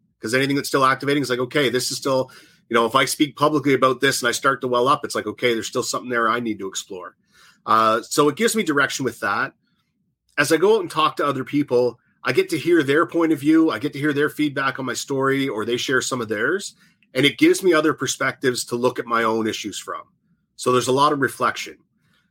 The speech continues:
Um, the fact that I am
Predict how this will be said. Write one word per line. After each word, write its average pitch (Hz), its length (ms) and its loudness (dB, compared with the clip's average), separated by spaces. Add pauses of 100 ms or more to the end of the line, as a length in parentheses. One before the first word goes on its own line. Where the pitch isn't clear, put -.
(140)
Um, 107 560 2 (920)
the 127 120 0
fact 156 460 2
that 127 360 2 (760)
I 120 240 2
am 113 460 0